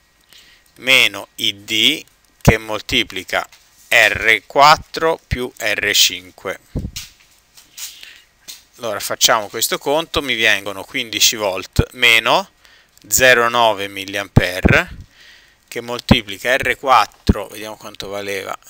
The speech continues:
era sette e cinque chiloohm, più due e cinque fa dieci chiloohm, d'accordo? Quindi devo fare meno zero nove per dieci. Ho fatto milliampere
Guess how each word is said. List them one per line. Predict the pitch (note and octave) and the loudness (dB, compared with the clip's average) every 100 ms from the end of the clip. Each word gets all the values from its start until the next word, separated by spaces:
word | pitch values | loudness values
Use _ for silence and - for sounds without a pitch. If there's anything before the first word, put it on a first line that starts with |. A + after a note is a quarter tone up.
| - - _ - _ _ - - _ _ | -20 -20 _ -20 _ _ -20 -20 _ _
era | - B2+ A#2 A2 | -4 -2 0 2
sette | - D3+ C3 C3 | 2 2 2 -2
e | |
cinque | - - B2+ A2 | -2 -2 -2 -14
chiloohm, | G#2+ - A2+ A2 C3 F#3+ _ _ _ _ _ _ _ | -14 -10 -10 -10 -10 -14 _ _ _ _ _ _ _
più | E3+ D#3+ | -6 -6
due | C3+ C3 | -4 -2
e | |
cinque | A#2 - D#3 A2+ G#2+ | 2 2 2 -6 -10
fa | A2+ | -10
dieci | G#2 B2+ A2 - | -2 2 4 2
chiloohm, | G2 F#2 F#2+ F#2+ F#2 F#2+ - | 0 -14 -14 -14 -16 -20 -20
d'accordo? | - G#2+ C3 A2 G2 | -20 -10 -6 -6 -8
Quindi | A2 G#2 G2 | -16 -16 -12
devo | A2 | -10
fare | - G#2 G2 A#2 - - - _ _ _ - - - _ _ _ _ | -6 -4 -2 -4 -6 -12 -20 _ _ _ -20 -20 -20 _ _ _ _
meno | A#2 A#2+ A2 | -8 -6 -6
zero | G2+ B2+ C#3 | 0 2 2
nove | D3+ E3 F3 D3+ | 2 2 2 2
per | B2 A#2+ | 0 -2
dieci. | G#2 F#2+ F#2+ F#2+ - - | -2 -6 0 2 2 0
Ho | - - - - _ _ _ _ _ _ _ _ _ _ _ - | -8 -10 -10 -16 _ _ _ _ _ _ _ _ _ _ _ -14
fatto | - A2+ - A2+ _ _ _ | -10 -10 -10 -14 _ _ _
milliampere | A#2+ C#3+ D3+ C3+ B2 - B2+ G#2+ F#2 | -2 2 4 4 4 2 2 2 0